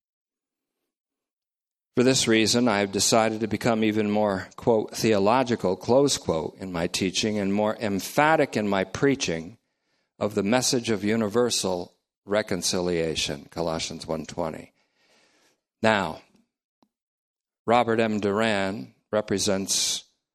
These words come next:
a passel of Christian theologians that weren't always entirely favored by the Catholic Church, though they pretty much grew up in the Catholic Church. Lonergan was among them. One of the statements I read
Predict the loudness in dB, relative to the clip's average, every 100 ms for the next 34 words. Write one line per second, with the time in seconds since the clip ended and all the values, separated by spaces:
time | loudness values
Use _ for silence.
0 | _ _ _ _ _ _ _ -6 -6 0
1 | 0 2 0 0 -2 -4 -2 -2 0 -4
2 | -6 -14 -18 -20 _ _ _ _ _ _
3 | _ _ _ _ -4 -2 -2 -4 0 2
4 | 4 4 2 0 -4 -2 -2 -2 -8 _
5 | _ 0 0 -4 _ _ _ _ _ -2
6 | 0 -2 0 2 4 2 2 0 -2 0
7 | 2 2 2 0 -2 2 4 4 2 0
8 | 0 0 0 0 0 0 -2 -6 -2 -2
9 | -2 -4 -2 -2 0 0 -2 -2 -2 -2
10 | -2 -6 -4 0 0 0 -4 -6 -6 -6
11 | -4 -8 -8 -4 -4 -2 0 0 0 -2
12 | -4 -4 -6 -2 0 0 -4 -8 -14 -16
13 | -2 2 2 2 2 2 0 -2 0 2
14 | 4 4 2 -2